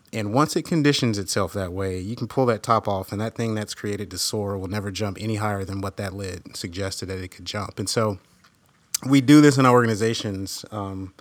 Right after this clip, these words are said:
kinda un-, unknowingly sometimes when we are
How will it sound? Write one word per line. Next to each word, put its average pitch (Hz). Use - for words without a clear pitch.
kinda 117
un-, 107
unknowingly 107
sometimes 95
when 95
we 101
are 98